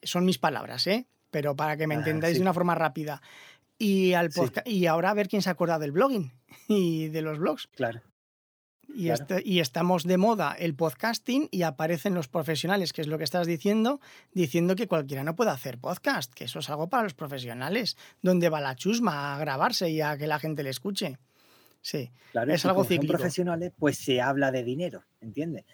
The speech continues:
Speaker 2: Y si no ganas dinero, entonces estás haciendo el tonto. No, no, no nos equivoquemos, porque igual que los blogs y los podca-, los podcasts, uno lo hace porque quiere, eso es una afición. Si después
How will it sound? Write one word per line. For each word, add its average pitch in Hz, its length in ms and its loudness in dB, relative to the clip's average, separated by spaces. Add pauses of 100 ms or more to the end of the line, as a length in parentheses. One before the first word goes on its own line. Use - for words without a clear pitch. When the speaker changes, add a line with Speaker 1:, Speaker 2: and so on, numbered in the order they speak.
(160)
Speaker 2:
Y 117 120 -4
si 120 180 -4
no 123 180 -2
ganas 151 300 -4
dinero, 156 460 -2
entonces 139 640 -4
estás 127 340 -6
haciendo 120 240 -6
el 113 120 -6
tonto. 143 360 -8 (240)
No, 120 380 -6 (320)
no, 120 160 -12
no 123 160 -10
nos 123 140 -6
equivoquemos, 120 600 -6
porque 107 360 -10
igual 110 420 -8
que 143 120 -4
los 131 440 0
blogs 135 300 -4
y 131 60 -4
los 123 140 -6
podca-, - 540 -12 (140)
los 120 180 -8
podcasts, 143 400 -10 (600)
uno 110 240 -8
lo 117 120 -4
hace 123 180 -10
porque 113 340 -10
quiere, 107 480 -8
eso 120 220 -10
es 110 80 -10
una 113 140 -6
afición. 143 460 -4 (280)
Si 147 220 -2
después 160 520 0